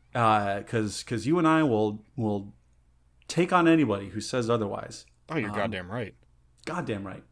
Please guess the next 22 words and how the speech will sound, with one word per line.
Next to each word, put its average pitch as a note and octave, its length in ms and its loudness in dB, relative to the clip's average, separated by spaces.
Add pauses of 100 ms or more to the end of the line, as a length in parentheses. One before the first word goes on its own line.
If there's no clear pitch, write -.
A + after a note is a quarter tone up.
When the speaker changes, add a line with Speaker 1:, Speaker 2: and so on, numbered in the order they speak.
(460)
Speaker 1:
They D3+ 60 2
don't, G#3 220 4
again, G#3+ 260 4
they D#3+ 80 4
don't A#3+ 260 4
know, A#3+ 140 4
they E3 80 0
don't A#3+ 240 4
know A#3+ 120 2
how F#3+ 120 4
good F#3 240 2
they F3+ 300 2 (300)
have F#3+ 280 2
it - 240 -4 (680)
until C#3+ 340 4
it, C#3+ 100 2 (100)
until D3 320 0
it's C3+ 100 0
gone, A2+ 560 0
or A#2+ 140 -2
they A2 140 2
just A#2+ 340 -4